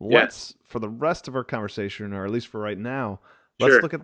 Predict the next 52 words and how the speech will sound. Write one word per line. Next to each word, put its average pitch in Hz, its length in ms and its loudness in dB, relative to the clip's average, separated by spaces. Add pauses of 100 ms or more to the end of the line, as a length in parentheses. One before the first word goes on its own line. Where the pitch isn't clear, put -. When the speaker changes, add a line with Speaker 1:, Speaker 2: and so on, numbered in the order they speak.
(100)
Speaker 2:
let's 127 260 -2
look 147 120 0
at 143 80 -6
that 123 120 2
word 110 200 -2
purveyor. 98 640 -6
Like, 87 260 -8
so 98 300 -2
if - 200 -6
wonder, 113 420 8
Speaker 1:
Mm. 107 40 0
Speaker 2:
we've, 107 160 -2 (140)
we've 107 120 -4
just 151 220 2
made 110 140 2
a 101 40 -2 (160)
really 151 260 2
good 117 300 0
sell 131 300 2
job 117 380 4
on 107 160 0
why 120 240 2
we 123 120 -2
should 98 380 -8
build 131 240 0
it 120 60 -2
into 117 180 -2
our 113 220 4
lives 117 400 2
and, 95 160 -6 (240)
and 98 120 -8
hopefully, 110 420 -2
like, 95 260 -2
inspire 95 400 2
students 95 540 -2
and, 85 340 -12
and, 87 340 -12
you 90 80 -12
know, 85 280 -10
kids 101 340 -6
to 80 260 -10 (480)
Speaker 1:
Yeah. 107 200 4
Speaker 2:
continue 127 240 2
that 87 200 -2
sense - 220 -10
of 98 80 -8
wonder 92 440 -8
into 117 320 -8
their 98 240 -6
adulthood. 82 540 -12 (540)
Speaker 1:
Yep. 123 180 8
Speaker 2:
Uh, 85 200 -8